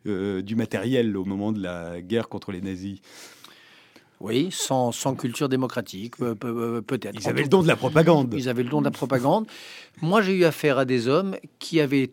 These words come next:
Speaker 2: toutes les qualités, euh, pour gagner cette guerre, sauf en effet, euh, la, la Libye, quand j'y entre, hein, dans cette, dans ces jours de mars deux mille onze, c'est vraiment la, c'est comme ce que j'imaginais être la Corée du Nord.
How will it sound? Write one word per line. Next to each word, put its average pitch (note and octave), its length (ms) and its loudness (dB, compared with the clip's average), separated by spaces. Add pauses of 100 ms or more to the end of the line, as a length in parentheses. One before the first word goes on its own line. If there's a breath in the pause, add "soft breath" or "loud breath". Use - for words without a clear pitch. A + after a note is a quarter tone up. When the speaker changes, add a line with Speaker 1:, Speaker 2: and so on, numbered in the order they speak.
(100)
Speaker 2:
toutes A3+ 220 -8
les F3 100 0
qualités, B2 840 -2
euh, B2 380 -6
pour B2+ 200 -4
gagner C3 260 0
cette A#2 240 -6
guerre, F3+ 480 -4
sauf G#3 480 -2
en D3+ 100 0
effet, D#3+ 460 -2 (140)
euh, C3+ 320 -6 (180 loud breath)
la, E3 160 -4
la G#3+ 160 0
Libye, F3+ 300 -2
quand B2+ 160 -2
j'y A#2 180 -4
entre, E3 320 -4
hein, C3 80 -6
dans B2 160 -6
cette, B2 460 -8
dans A#2+ 160 -10
ces B2+ 160 -4
jours B2+ 240 -6
de A#2 60 -2
mars A#2+ 400 -6
deux A2+ 160 -6
mille C3+ 180 -4
onze, F3+ 180 -4
c'est - 300 -4
vraiment D3 420 -2
la, B2 320 0 (500 loud breath)
c'est - 640 -2
comme G3+ 400 0
ce - 100 -8
que E3 120 2
j'imaginais D3 460 0
être F#3 100 -8
la C#3+ 80 -4
Corée B2+ 240 -2
du C#3 120 -4
Nord. D3+ 460 -4